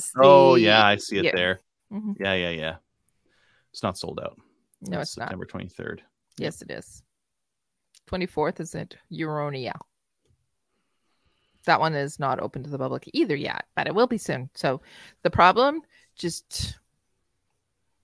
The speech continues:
Speaker 2: Sign up to the emails so that
Speaker 1: Patience.
Speaker 2: when it's open, you get that email and you get
Speaker 1: I
Speaker 2: on
Speaker 1: know
Speaker 2: it
Speaker 1: who
Speaker 2: right
Speaker 1: the
Speaker 2: away
Speaker 1: problem
Speaker 2: because
Speaker 1: is.
Speaker 2: it doesn't have very many spots open.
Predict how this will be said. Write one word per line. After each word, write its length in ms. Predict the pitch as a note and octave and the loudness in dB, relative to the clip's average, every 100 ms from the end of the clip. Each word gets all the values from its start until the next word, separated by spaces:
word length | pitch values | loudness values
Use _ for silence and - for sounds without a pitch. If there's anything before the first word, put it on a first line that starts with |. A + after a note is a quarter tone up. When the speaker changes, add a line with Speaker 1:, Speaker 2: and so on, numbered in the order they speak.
| _ _ _ _ _ _ _ - | _ _ _ _ _ _ _ -4
Speaker 2:
Sign 240 | - B2+ | 4 4
up 120 | B2+ | 4
to 80 | - | 0
the 260 | C3+ A#2+ A#2 | -2 0 0
emails 500 | A#2 A#2 C#3 - - | 2 0 -2 -8 -14
so 120 | - | -2
that 200 | - F3+ | 4 6
Speaker 1:
Patience. 400 | G3+ - E3+ A#2 | 4 2 -2 0
Speaker 2:
when 140 | G#2 G#2+ | 0 0
it's 200 | A2+ - | -2 -6
open, 460 | - G#2+ A#2 C3+ E3+ _ _ - | -4 -4 -4 -6 -8 _ _ -10
you 140 | G2+ | -8
get 200 | F#2+ G#2 | -6 -4
that 140 | G2+ F#2 | -4 -4
email 280 | F#2+ A#2 | -4 -2
and 100 | G#2+ | -4
you 60 | F2+ | -4
get 160 | F#2 F2 | -6 -4
Speaker 1:
I 60 | |
Speaker 2:
on 40 | F2+ | -2
Speaker 1:
know 80 | |
Speaker 2:
it 40 | E2 | -2
Speaker 1:
who 40 | E2+ | -4
Speaker 2:
right 60 | |
Speaker 1:
the 60 | E2 | -6
Speaker 2:
away 140 | E2+ | -8
Speaker 1:
problem 120 | - - | -6 -8
Speaker 2:
because 220 | - F#2 | -8 -8
Speaker 1:
is. 60 | G2 | -2
Speaker 2:
it 40 | |
doesn't 180 | B2 C3+ | 0 4
have 160 | C#3+ | 4
very 160 | A2+ A2 | 4 0
many 160 | G#2 F#2 | -2 -6
spots 340 | - F2 - | -6 -6 -6
open. 300 | F2 F2 F2+ | -12 -16 -20